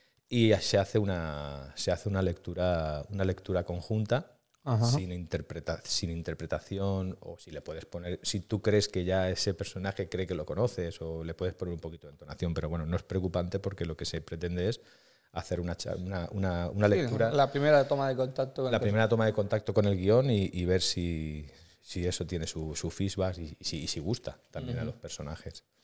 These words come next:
Speaker 2: Mm.
Speaker 1: Ese es el primer proceso que se hace cuando, cuando se elige decidir hacer una, una obra de teatro. Automáticamente, bueno, pues depende del tiempo que tengas para, para dedicarte a ello,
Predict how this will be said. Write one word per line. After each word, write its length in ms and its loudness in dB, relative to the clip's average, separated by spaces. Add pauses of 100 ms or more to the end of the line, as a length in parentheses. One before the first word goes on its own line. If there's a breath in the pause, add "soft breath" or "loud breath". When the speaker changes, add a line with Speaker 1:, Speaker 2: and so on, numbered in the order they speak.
Speaker 2:
Mm. 280 -20 (200)
Speaker 1:
Ese 180 4
es 60 4
el 100 6
primer 260 2
proceso 460 2
que 100 -2
se 120 -2
hace 180 -2
cuando, 440 -8
cuando 240 -10
se 120 -8
elige 540 -8 (160)
decidir 400 -18
hacer 200 -12
una, 420 -14 (220)
una 200 -12
obra 180 -6
de 80 -8
teatro. 360 -10 (920 soft breath)
Automáticamente, 1500 6 (320)
bueno, 400 0
pues 340 0
depende 460 4
del 220 6
tiempo 340 2
que 100 4
tengas 400 2
para, 600 -2 (160)
para 240 0
dedicarte 460 0
a 60 6
ello, 340 2